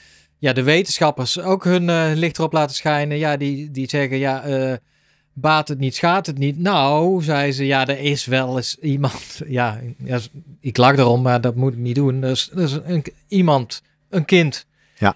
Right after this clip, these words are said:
Speaker 1: is schijnbaar, eh,
Speaker 2: Gestikt.
Speaker 1: gestikt eronder.
Speaker 2: Staat ook wel heel groot op
Speaker 1: Ja.
Speaker 2: de verpakking. Hou dit weg bij kinderen.
Speaker 1: Maar, ehm,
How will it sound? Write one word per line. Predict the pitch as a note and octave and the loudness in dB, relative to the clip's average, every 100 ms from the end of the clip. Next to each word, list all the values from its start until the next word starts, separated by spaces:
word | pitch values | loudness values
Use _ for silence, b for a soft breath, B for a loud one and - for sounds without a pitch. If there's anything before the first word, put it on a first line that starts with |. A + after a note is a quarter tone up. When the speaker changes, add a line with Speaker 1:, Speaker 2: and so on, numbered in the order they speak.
| - | -2
Speaker 1:
is | _ D#3 - | _ -2 -2
schijnbaar, | D#3+ - D3+ C3 B2 A#2+ A#2+ C3 | -4 2 2 4 4 4 0 -2
eh, | D3 B2+ B2 A#2+ A#2+ A#2 A2+ | -2 0 2 2 2 2 0
Speaker 2:
Gestikt. | A2+ A#2+ G2 - | 0 2 0 -2
Speaker 1:
gestikt | - C#3+ - F#3 G3 | -4 -2 2 0 2
eronder. | G#3 G3+ G3+ A#3+ | 0 2 0 2
Speaker 2:
Staat | B3 A#2 - | 2 2 2
ook | B2+ | 0
wel | A#2+ A#2+ A2+ | 4 2 2
heel | G2+ A#2 E3 F3 | 2 6 8 8
groot | - D#3 D#3 D3 | 4 2 2 0
op | D3+ | 0
Speaker 1:
Ja. | C#3 | 2
Speaker 2:
de | C#3 | 2
verpakking. | B2 D3 C#3 E3+ F#3 F#3+ | 2 0 2 0 0 -4
Hou | - A2 C#3+ | -2 0 2
dit | C3+ C3 | 2 0
weg | A#2 A#2+ C#3 - - | 0 2 2 -2 -2
bij | B2+ B2 | 0 2
kinderen. | G#2 F2 E2 F2+ _ | 0 -2 -4 -10 _
Speaker 1:
Maar, | D3 D3 D3+ D3+ C#3 | 0 2 4 2 -2
ehm, | - D3+ D3 C#3 C3+ C3+ C3 C3+ | -2 0 2 0 0 -2 -4 -6